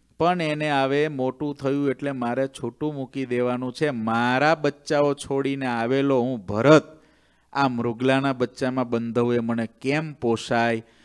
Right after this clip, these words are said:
અને કોઈક સત્સંગ કરાવવાવાળાએ ભરતજીને કીધું હોત, "હે ભરત, તારા મૃગલા, તારા બચ્ચાઓને છોડીને મૃગલાના બચ્ચામાં ક્યાં આસક્ત થયો? તે તારા આટલા મોટા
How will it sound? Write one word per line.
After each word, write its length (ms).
અને 200
કોઈક 560
સત્સંગ 640
કરાવવાવાળાએ 760
ભરતજીને 600
કીધું 500
હોત, 300
"હે 200
ભરત, 640
તારા 420
મૃગલા, 560
તારા 540
બચ્ચાઓને 800
છોડીને 600
મૃગલાના 640
બચ્ચામાં 580
ક્યાં 300
આસક્ત 440
થયો? 460
તે 160
તારા 360
આટલા 540
મોટા 480